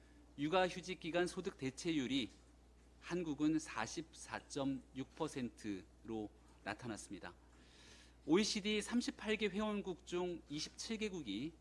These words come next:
비슷한 제도를 운영 중인데, 한국의 소득 대체율은 이 중 열일곱 번째로 하위권에 머물러 있습니다. 실제 육아휴직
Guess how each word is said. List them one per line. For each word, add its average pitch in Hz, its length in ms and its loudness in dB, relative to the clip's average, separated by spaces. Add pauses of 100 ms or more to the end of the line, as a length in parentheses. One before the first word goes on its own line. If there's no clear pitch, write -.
비슷한 151 360 2
제도를 139 240 0
운영 143 340 6
중인데, 117 420 -2 (540)
한국의 156 800 2 (360)
소득 170 260 -4
대체율은 147 800 2
이 120 80 -6
중 156 320 6
열일곱 127 520 2
번째로 117 520 -2 (320)
하위권에 131 720 0
머물러 113 360 0
있습니다. 95 400 -8 (1120)
실제 233 580 4
육아휴직 202 640 2